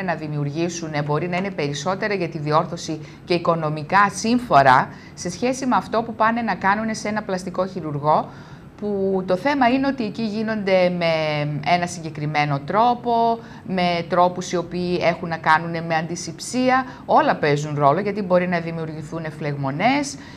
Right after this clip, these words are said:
ε, που θα δημιουργήσουν άλλα προβλήματα. Αυτά θα τα συζητήσουμε και παρακάτω. Ε, απλά ήθελα να επιστήσουμε λίγο την προσοχή λόγω της ερώτησης που είχαμε πριν από λίγο.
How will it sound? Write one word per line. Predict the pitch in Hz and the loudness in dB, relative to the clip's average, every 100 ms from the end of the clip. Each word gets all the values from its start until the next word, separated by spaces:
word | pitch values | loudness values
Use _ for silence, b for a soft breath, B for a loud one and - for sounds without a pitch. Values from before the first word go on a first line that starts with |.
| B | B
ε, | 165 170 | -2 0
που | 175 | -2
θα | 185 | -2
δημιουργήσουν | 170 170 165 156 175 165 | -2 -2 -6 -6 -8 2
άλλα | 151 156 | 4 4
προβλήματα. | 160 185 190 262 285 269 262 190 | 2 0 0 0 0 4 4 4
Αυτά | 180 247 | 2 0
θα | 247 | -2
τα | 220 | -6
συζητήσουμε | 208 180 170 220 233 202 | -4 -6 -4 -4 -4 -4
και | 175 | 2
παρακάτω. | 156 151 147 139 127 135 139 - B B B B | 4 4 6 6 6 4 -2 -4 B B B B
Ε, | 170 170 165 | 0 2 4
απλά | - 170 226 | 4 4 2
ήθελα | 269 262 240 | 2 0 0
να | |
επιστήσουμε | 190 185 - 220 226 | -2 -4 -6 -6 -4
λίγο | 208 220 | -2 -2
την | 220 | -2
προσοχή | 196 190 180 190 | -4 -4 -4 -2
λόγω | 190 190 190 | 0 2 0
της | 175 175 | -4 0
ερώτησης | 160 180 226 220 185 - | 4 6 6 2 -8 -8
που | 160 | -4
είχαμε | 151 147 143 143 139 | -4 0 2 2 0
πριν | 143 143 | 0 2
από | 143 147 | 2 4
λίγο. | 147 143 135 143 | 2 0 2 2